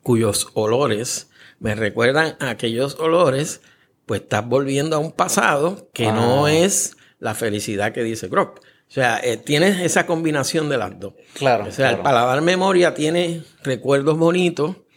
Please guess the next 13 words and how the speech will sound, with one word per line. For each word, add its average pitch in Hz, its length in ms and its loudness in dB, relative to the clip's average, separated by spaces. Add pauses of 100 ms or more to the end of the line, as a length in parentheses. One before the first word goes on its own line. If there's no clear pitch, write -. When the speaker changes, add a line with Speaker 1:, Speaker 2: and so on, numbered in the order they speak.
(360)
Speaker 1:
emociones 120 540 0
bonitas 151 500 0
fundamentadas 123 760 -2
en, 139 380 -4 (560)
en, 110 440 -8
en 120 180 -2
convivencias 120 800 2
alimentarias 135 840 0 (180)
muy 143 180 -8
chulas 117 460 -4 (560)
en 110 120 -4
el 113 140 -6
pasado, 131 640 -2